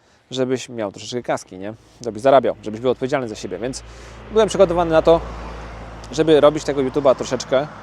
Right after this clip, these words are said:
i tracąć na niego. Rozumiem, to jest normalne, jak najbardziej, ale już to jest takie ciche pukanie do drzwi, że kurczę, jednak no tak nie wyrobimy. Trzeba mieć jakieś pieniądze na życie, szczególnie zobaczyłem na tym YouTubie, że są bardzo małe zarobki.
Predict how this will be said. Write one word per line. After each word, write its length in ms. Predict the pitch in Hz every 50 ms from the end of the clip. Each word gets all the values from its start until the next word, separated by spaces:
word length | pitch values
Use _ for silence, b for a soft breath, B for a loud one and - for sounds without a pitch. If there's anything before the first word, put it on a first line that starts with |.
| B B B B B B - -
i 80 | 156 131
tracąć 340 | - 143 127 - 139 127 117
na 100 | 127 120
niego. 300 | 117 120 120 139 151 160 - - 73
Rozumiem, 360 | - 233 247 175 127 110 113 135
to 120 | - 208
jest 120 | 190 165
normalne, 300 | 170 151 139 123 113 117
jak 100 | 135 139
najbardziej, 400 | 131 127 117 113 107 123 165 190 - -
ale 140 | - 151 156
już 100 | 165 147
to 60 | 151
jest 100 | 160 139
takie 360 | - 143 147 143 143 139 139 127
ciche 220 | - 170 156 160
pukanie 320 | 139 139 131 - 147 143 127
do 60 | 113
drzwi, 260 | 113 123 143 151 151
że 140 | 131 131 123
kurczę, 300 | - - 139 127 - 113
jednak 280 | 117 127 139 135 135 - - - B B B B B B B B B _ -
no 120 | 135 139
tak 160 | - 156 139
nie 120 | 143 143 131
wyrobimy. 360 | 135 147 143 135 117 104 95 95 b b b b b
Trzeba 200 | - - 139 139
mieć 80 | 135 131
jakieś 180 | 127 - 127 -
pieniądze 260 | 135 135 135 127 127
na 100 | 123 113
życie, 280 | 117 156 156 131 120 113
szczególnie 520 | - - - 127 - - 131 135 131 120
zobaczyłem 380 | 113 117 113 113 - 131 123 113
na 100 | 113 107
tym 160 | - 110 110
YouTubie, 280 | 110 - 127 113 113 107
że 60 | -
są 120 | - 104
bardzo 200 | 101 104 101 -
małe 200 | 101 98 90 90
zarobki. 400 | 87 90 85 85 _ - - b